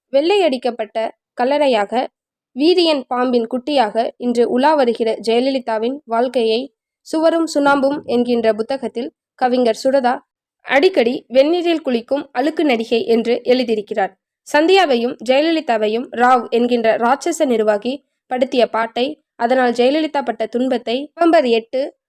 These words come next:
அறுபத்தி எட்டில் வெளியான பத்திரிகைகள் விலாவரியாக விவரித்திருக்கின்றன. ஒருவேளை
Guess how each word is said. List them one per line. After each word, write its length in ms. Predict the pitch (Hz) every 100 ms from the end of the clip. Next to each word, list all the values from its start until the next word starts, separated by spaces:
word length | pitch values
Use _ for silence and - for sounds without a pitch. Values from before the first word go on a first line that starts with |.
| _ _ _ 247
அறுபத்தி 380 | 302 349 339 285
எட்டில் 320 | 233 247 269
வெளியான 460 | 233 240 254 233 226
பத்திரிகைகள் 680 | 233 233 294 311 247 220 226 233
விலாவரியாக 800 | 262 339 320 277 220 202 233 - -
விவரித்திருக்கின்றன. 840 | 254 269 262 247 233 233 208 190 190 - _ _ -
ஒருவேளை 480 | 277 269 254 240